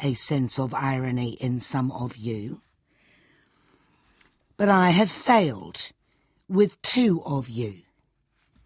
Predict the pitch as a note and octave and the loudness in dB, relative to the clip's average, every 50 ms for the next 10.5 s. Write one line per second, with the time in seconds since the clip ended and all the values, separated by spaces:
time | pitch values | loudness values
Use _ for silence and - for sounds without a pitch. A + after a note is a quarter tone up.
0 | _ _ _ _ _ _ _ _ _ _ _ _ _ _ _ _ _ _ _ _ | _ _ _ _ _ _ _ _ _ _ _ _ _ _ _ _ _ _ _ _
1 | _ _ _ _ _ _ _ _ _ _ _ _ _ _ _ _ _ _ _ D3+ | _ _ _ _ _ _ _ _ _ _ _ _ _ _ _ _ _ _ _ 2
2 | F3+ G#3+ A3 A#3 A3+ F#3 G3+ G3 F#3 E3+ - - F#3+ E3+ E3 D#3+ - - _ _ | 4 6 6 6 4 4 4 4 4 4 4 4 4 4 4 2 0 -4 _ _
3 | _ _ _ _ F#2+ A2 A#2+ C3 C3+ C#3 C3+ C#3+ D#3 C#3 - - - A2+ A2+ F#2+ | _ _ _ _ -4 0 2 2 4 4 2 2 0 0 -2 -2 -2 -4 -4 -6
4 | - - - - - - - - G2+ F#2+ E2 D#2 - - - A#2+ G2+ F2+ E2 D#2+ | -8 -8 -10 -10 -6 -4 -4 -4 -4 -6 -8 -10 -12 -10 -8 -6 -6 -6 -8 -8
5 | D2 - G2 F2 D#2+ D#2+ D#2 D#2+ D#2 - - - - - - F#2 - - G2+ F2+ | -10 -10 -8 -8 -8 -10 -10 -8 -6 -2 -2 0 0 0 -2 -6 -6 -10 -12 -12
6 | E2 E2 F#2 F#2+ F2 - - - - A#2 G#2+ F#2 F2 E2 E2 E2 D#2+ _ _ _ | -10 -10 -10 -6 -4 -4 -4 -2 -2 -2 -4 -4 -6 -8 -10 -12 -12 _ _ _
7 | _ _ _ _ F#4+ E4+ C4+ D#3+ C#3 D3+ F#3 G#3+ G#3 F3+ D#3 A#2+ A2 - - - | _ _ _ _ 4 4 4 4 2 2 2 4 4 2 0 -4 -4 -4 -4 -4
8 | - - - _ _ _ _ - - _ _ _ _ _ F3+ E3+ D#3 C3+ B2 A2+ | -4 -6 -8 _ _ _ _ -20 -20 _ _ _ _ _ 0 0 2 0 -2 -6
9 | - _ _ - E3+ F3+ G#3+ B3 B3+ A#3+ E3+ - - - - - - - - - | -12 _ _ 2 2 4 4 4 4 2 2 2 -2 -8 -12 -12 -8 -6 -4 -4
10 | - C#3 B2 B2+ B2+ A#2+ C#3 - - - | -2 -2 -2 -2 -4 -4 -6 -8 -10 -10